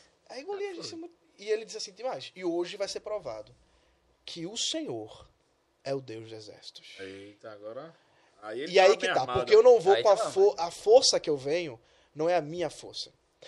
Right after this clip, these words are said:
Speaker 1: Então Davi estava muito confiante em Deus, não nele.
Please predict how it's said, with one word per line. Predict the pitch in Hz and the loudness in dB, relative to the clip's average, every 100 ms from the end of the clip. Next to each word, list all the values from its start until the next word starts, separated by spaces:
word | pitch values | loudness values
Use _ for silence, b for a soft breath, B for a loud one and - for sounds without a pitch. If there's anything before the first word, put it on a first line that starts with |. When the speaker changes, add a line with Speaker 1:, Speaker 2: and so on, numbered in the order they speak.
| B | B
Speaker 1:
Então | - 240 | 0 8
Davi | 247 160 135 202 160 - | 8 6 0 -8 -8 -10
estava | - 180 170 | -4 -4 -4
muito | 180 - | -8 -10
confiante | 214 196 - 151 233 | -8 -8 -6 -6 -8
em | 247 | -8
Deus, | 135 120 - | -8 -10 -14
não | 135 180 | -14 -14
nele. | 135 104 | -14 -16